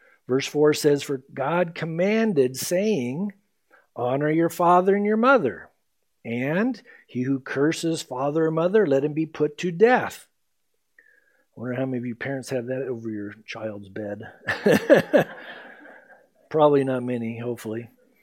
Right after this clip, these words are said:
Verse five, "But you say, 'Whoever says to his father or mother,'"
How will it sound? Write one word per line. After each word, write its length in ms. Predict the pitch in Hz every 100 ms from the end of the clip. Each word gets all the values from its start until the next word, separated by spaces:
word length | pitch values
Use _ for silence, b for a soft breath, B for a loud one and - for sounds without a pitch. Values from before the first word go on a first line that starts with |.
| b b b b b _ _ -
Verse 320 | 139 160 156
five, 340 | - 165 156 139
"But 140 | 147
you 260 | 185 302 320
say, 380 | 196 160 160
'Whoever 520 | 151 170 196 294 311 269
says 420 | - 247 254 -
to 160 | 220
his 180 | 208 185
father 580 | - 196 220 214 165 156
or 60 | 143
mother,'" 720 | 156 180 139 110 110 139